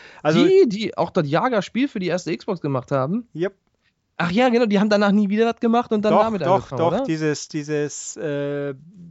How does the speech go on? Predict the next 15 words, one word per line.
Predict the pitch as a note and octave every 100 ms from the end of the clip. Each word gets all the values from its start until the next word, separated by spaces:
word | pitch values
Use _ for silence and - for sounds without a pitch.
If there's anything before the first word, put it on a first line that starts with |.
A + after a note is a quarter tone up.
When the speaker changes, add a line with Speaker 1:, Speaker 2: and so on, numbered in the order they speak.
| D#3+ _ _ _
Speaker 1:
Kriegsspiel | - E3+ F#3+ - - F#3 F3
für | - E3 D#3 D3+
Take-Two, | D#3 D#3 - - E3+ B2+ - _ _ _ _ _ -
dessen | B2+ C#3
Name | C3 B2+
mir | B2+
leider | A#2 A#2+
entfallen | A#2 - A2+ G#2+
ist. | A2 - _ _ _ _ _ C3 B2+
Speaker 2:
G-, | C#3+ D3
G | C3+ C3 F3
T | F#3 D#3
A. | D#3 A#2+ G#2 -
Speaker 1:
Nein, | C#3 C3 D3 C3 B2 C3 D#3+
Take-Two | C3+ C#3 - C#3 C#3+ A#2+